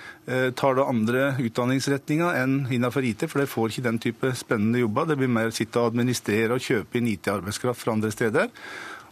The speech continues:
Og jeg ser det at, eh, mener da at det blir drivet, eh, ku-,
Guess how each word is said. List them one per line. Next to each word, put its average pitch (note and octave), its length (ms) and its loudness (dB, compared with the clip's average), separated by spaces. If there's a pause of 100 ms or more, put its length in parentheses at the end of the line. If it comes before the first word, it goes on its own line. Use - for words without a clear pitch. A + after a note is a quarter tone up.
Og D3 260 4
jeg C#3+ 140 2
ser C3 200 0
det A#2+ 180 2
at, B2+ 200 -2
eh, B2+ 580 2
mener B2 260 2
da B2 120 4
at A2+ 80 -4
det A2+ 160 2
blir B2 100 0
drivet, A#2 580 0 (160)
eh, A#2+ 540 -2
ku-, B2+ 160 -4